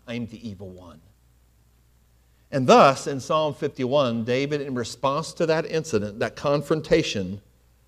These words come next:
prays this, "Have mercy on me, O God, according to your unfailing love.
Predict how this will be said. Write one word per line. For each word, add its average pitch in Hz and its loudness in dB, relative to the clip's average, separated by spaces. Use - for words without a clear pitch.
prays 120 2
this, 110 -4
"Have 151 -2
mercy 170 2
on 113 2
me, 113 2
O 107 4
God, 110 0
according 127 -2
to 131 -10
your 117 -2
unfailing 131 -6
love. 92 -2